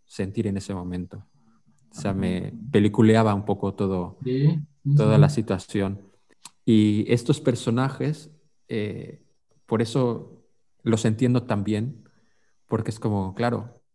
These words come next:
Speaker 1: a lo mejor no está pasando nada de lo que esta gente cree que está pasando y seguramente no está pasando, pero la, la, la película que se montan en su cabeza es,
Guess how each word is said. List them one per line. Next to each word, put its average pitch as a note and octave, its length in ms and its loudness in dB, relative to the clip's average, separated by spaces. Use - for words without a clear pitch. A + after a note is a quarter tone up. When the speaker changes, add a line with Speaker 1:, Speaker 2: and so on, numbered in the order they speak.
Speaker 1:
a G2 60 -2
lo G#2 60 2
mejor A2 220 2
no C#3+ 60 6
está D#3 200 2
pasando A#2+ 340 0
nada B2 260 0
de G#2 80 0
lo G2 120 -4
que G2+ 240 -4
esta A2+ 260 -4
gente A2 260 -2
cree A2 120 -2
que A2+ 60 -8
está A2+ 140 -8
pasando A#2+ 300 -4
y G2+ 80 -2
seguramente G#2+ 480 -2
no G2 80 -4
está G#2+ 140 -8
pasando, A2 340 -6
pero G#2+ 220 4
la, G2+ 260 0
la, G2 240 -4
la F#2+ 280 -12
película A2+ 380 0
que - 240 -12
se A2 120 -8
montan A2+ 280 -2
en G#2+ 80 -2
su - 120 -10
cabeza A#2 480 -6
es, F2+ 400 -16